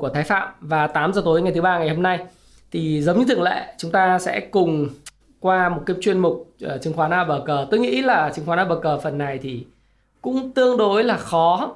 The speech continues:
không phải hẳn là A B C đâu, nhưng mà bởi vì là tôi nghĩ rằng, ờ, việc phân tích cái báo cáo tài chính dựa như, dựa trên những kết quả của các doanh nghiệp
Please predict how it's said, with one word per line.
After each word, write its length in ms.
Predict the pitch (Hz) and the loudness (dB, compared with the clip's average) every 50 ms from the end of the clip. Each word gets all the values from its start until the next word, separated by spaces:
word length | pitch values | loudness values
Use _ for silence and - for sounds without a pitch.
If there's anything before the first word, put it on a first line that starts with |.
| - | -8
không 160 | - 226 220 - | -6 -6 -4 -2
phải 200 | 220 202 139 139 | -2 -2 -2 -2
hẳn 180 | 147 123 110 | -6 -6 -8
là 80 | 110 117 | -6 -6
A 140 | 131 165 180 | -4 -2 0
B 60 | 175 160 147 156 | 0 0 0 0
C 20 | |
đâu, 380 | 165 151 151 165 180 180 175 170 | -2 0 2 2 2 2 2 0
nhưng 180 | 175 175 175 | -2 -2 -2
mà 100 | 165 147 | -2 -2
bởi 160 | 139 139 135 | -2 -4 -6
vì 140 | 131 135 135 | -6 -6 -8
là 100 | 135 135 | -8 -8
tôi 140 | - 156 160 | -8 -8 -8
nghĩ 180 | 165 165 180 170 | -8 -8 -6 -4
rằng, 180 | 185 165 139 - - _ _ _ _ _ _ | -4 -4 -4 -8 -12 _ _ _ _ _ _
ờ, 300 | _ - 139 135 131 127 131 | _ -6 -4 -4 -4 -4 -4
việc 200 | 147 143 - - | -4 -6 -4 -2
phân 180 | - 190 185 185 | -2 -2 0 0
tích 120 | 220 220 - | -2 -2 -2
cái 100 | 220 185 | -2 0
báo 160 | 156 147 147 | 0 0 0
cáo 120 | - 156 | -2 -2
tài 140 | 156 175 147 | -2 -2 -4
chính 300 | 147 147 143 135 160 196 - - - _ _ _ _ _ - | -4 -4 -4 -4 -6 -6 -10 -12 -20 _ _ _ _ _ -6
dựa 260 | 156 156 175 - - | -2 0 0 0 0
như, 280 | - 170 175 175 170 170 170 | -2 -2 0 0 -2 -2 -6
dựa 280 | - - 151 180 196 196 | -6 -2 0 0 0 0
trên 280 | - - 190 185 180 175 | 0 0 0 0 0 -2
những 100 | 170 170 | -2 -2
kết 140 | 240 240 240 - | -4 -4 -2 -2
quả 340 | 220 180 156 127 101 87 - - - _ _ _ | -2 -2 -2 -2 -6 -10 -14 -18 -20 _ _ _
của 340 | - 160 156 143 120 101 92 - | -8 -6 -4 -4 -4 -6 -8 -10
các 120 | 196 190 | -10 -8
doanh 180 | 190 190 185 180 | -6 -4 -2 0
nghiệp 140 | 170 156 | 0 0